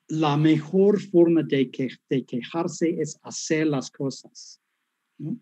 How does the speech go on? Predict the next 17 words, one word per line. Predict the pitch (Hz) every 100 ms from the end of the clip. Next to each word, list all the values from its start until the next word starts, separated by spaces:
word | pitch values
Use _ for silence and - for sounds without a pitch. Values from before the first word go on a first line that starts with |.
| _ _ _
Claro | - 196 220
que | 202 165
es | 151
un | 156
mensaje | 135 135 143 143 147 165 170
contra | 151 147 147 143
sindicatos, | - 127 120 175 185 196 190 190 - - _ _ _
contra | 170 185 175
solidaridad | 151 165 151 139 127 131 131 139 143 - _ _ _
laboral | 147 139 135 131 143 156 156 - _ _ _ _
en | 147 135 131 139 -
una | 139 127 123
rivalidad | 139 131 135 131 127 127 170 165
con | - 120
la | 113
corporación, | - 123 120 117 - 190 247 233 240 _ _ _ _ _ _ _
pero | 190 185 175 175